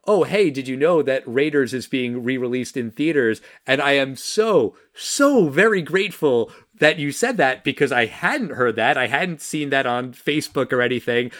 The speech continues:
And pretty much right away when I saw your email, I bought tickets.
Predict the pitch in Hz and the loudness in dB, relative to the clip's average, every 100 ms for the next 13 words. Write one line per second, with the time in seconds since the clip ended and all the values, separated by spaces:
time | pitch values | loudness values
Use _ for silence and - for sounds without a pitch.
0 | - - 139 143 131 - _ _ _ _ | -18 -6 -2 -2 -4 -10 _ _ _ _
1 | - 415 370 233 220 165 147 170 170 151 | 2 4 4 4 2 2 2 4 4 4
2 | 156 139 139 135 - 151 135 135 135 117 | 4 4 2 -2 0 0 2 0 -2 -2
3 | 107 92 _ _ _ 147 185 139 120 - | -2 -4 _ _ _ 2 4 2 0 0
4 | 147 - - - | -2 -2 -12 -18